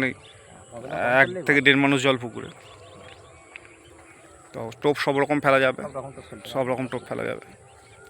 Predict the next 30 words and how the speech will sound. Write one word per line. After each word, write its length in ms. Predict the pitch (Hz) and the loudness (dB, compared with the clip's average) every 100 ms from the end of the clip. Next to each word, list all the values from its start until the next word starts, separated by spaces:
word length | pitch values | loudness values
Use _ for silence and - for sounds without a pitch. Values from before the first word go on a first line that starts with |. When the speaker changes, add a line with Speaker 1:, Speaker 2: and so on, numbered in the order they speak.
| - - - - - - - - - - - | -20 -20 -20 -20 -20 -20 -20 -20 -20 -20 -20
Speaker 1:
তো 80 | - 90 - - - - - - - - - - - - - - - - | -18 -18 -20 -20 -20 -20 -20 -20 -20 -20 -20 -20 -20 -20 -20 -20 -18 -12
ঠিক 220 | 143 123 | -10 -10
আছে 240 | 123 - - - - - - - - - - - - - - _ - - - 170 139 | -12 -14 -20 -20 -20 -20 -20 -20 -20 -20 -20 -20 -20 -20 -20 _ -20 -20 -18 -12 -4
বন্ধুরা, 320 | 139 139 139 - - - | -2 0 -2 -8 -18 -14
তো 280 | 127 123 120 | -10 -10 -8
পুকুর 180 | 139 143 | -2 0
মালিকের 240 | 143 143 | 0 0
সাথে, 160 | 139 139 | -2 -2
প্রবীরদার 300 | 139 143 139 | 0 2 0
সাথে 200 | 147 143 | -2 0
কথা 200 | 135 143 | 2 2
হলো, 160 | 135 131 - - - | 2 -2 -6 -20 -10
তো 160 | 120 113 - - - - - - | -8 -8 -12 -20 -20 -20 -20 -4
এই 160 | 143 | -2
হচ্ছে 200 | 131 - | -2 -2
ব্যাপার। 260 | 131 123 135 180 - - - - | -2 0 -4 -10 -20 -20 -20 -12
তো 60 | 117 110 | -10 -8
তিন 100 | 135 127 | -6 0
তারিখ 160 | 135 127 | 2 2
আপনারা 280 | 127 131 135 127 123 | 2 2 4 4 2
আসুন, 200 | 131 143 160 - | 0 -2 -6 -6
পুকুরে 280 | 127 135 135 123 139 | -2 2 0 0 -4
মাছের 220 | 123 135 | -4 -4
সাইজ 200 | - 127 135 | -2 0 2
আছে 120 | 131 135 | 0 -2
ভালো, 140 | 131 131 127 | -2 -2 0
মাছও 220 | 123 - 135 | 0 4 4
আছে 120 | 127 127 | 4 0
ভালো, 140 | 123 127 | -2 -4
আহ, 1080 | - - - - - - - - 50 - | -8 -20 -20 -20 -20 -20 -20 -20 -16 -12